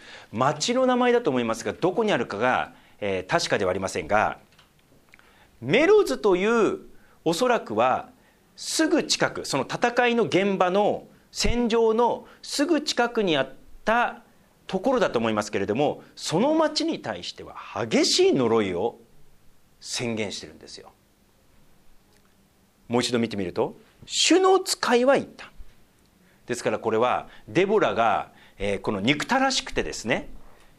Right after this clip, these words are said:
その戦いにこの関わらなかったことに対して憎たらしくて言ったのではなくて、主の使いご自身がヤーウェの軍の将ご自身が、覚えてますか？あの、エリコの城に行った時にですね、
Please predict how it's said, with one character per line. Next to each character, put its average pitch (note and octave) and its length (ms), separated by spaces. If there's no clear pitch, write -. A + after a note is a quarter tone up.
そ - 160
の C3 360
戦 F3+ 420
い F3 40
に F3 400
こ - 80
の G#2 80
関 D3 320
わ B3 80
ら B3+ 80
な A#3+ 120
か B2+ 120
っ - 100
た A2 100
こ G#2+ 120
と G#2+ 80
に G2+ 100
対 G2+ 160
し - 60
て F#2+ 100
憎 C3 260
た B3 120
ら C4+ 120
し C4 80
く - 60
て B2+ 120
言 A2+ 80
っ - 20
た A#2+ 160
の A2+ 80
で G#2+ 60
は G#2 60
な G2 60
く - 60
て、 - 260
主 - 320
の C4 220
使 - 380
い A2 200
ご D#3 140
自 C#4 140
身 B2+ 340
が G2 320
ヤ D#4 300
ー - 20
ウ D4+ 40
ェ B3+ 120
の F3 240
軍 B2+ 380
の G2 140
将 E3+ 420
ご B2 220
自 D#3+ 100
身 C#3+ 240
が、 F2 220
覚 G2+ 160
え - 20
て G#2+ 80
ま G2 80
す - 100
か？ A2 100
あ G#2+ 40
の、 F#2+ 260
エ B2 120
リ A#2+ 120
コ G#2+ 140
の G2 80
城 - 460
に G2+ 80
行 F#2+ 80
っ - 20
た G#2 100
時 G2+ 200
に F2+ 80
で F2 100
す - 80
ね、 G2+ 260